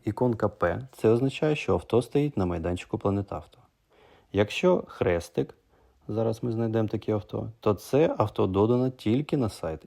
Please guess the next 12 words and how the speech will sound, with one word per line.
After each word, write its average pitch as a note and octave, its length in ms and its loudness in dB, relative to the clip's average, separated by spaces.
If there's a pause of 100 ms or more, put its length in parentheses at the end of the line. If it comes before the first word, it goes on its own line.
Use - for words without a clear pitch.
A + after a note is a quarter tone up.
і G#2+ 60 0
його G#2+ 220 2
можна C#3+ 280 2
видалити F#2 580 -2
з - 80 -14
сайту, - 380 -6
зняти A2+ 340 -2
з - 40 -10
продажу. E2+ 460 -8 (640)
Натискаємо F#2 540 0
на E2+ 100 -6
хрестик F2+ 540 -6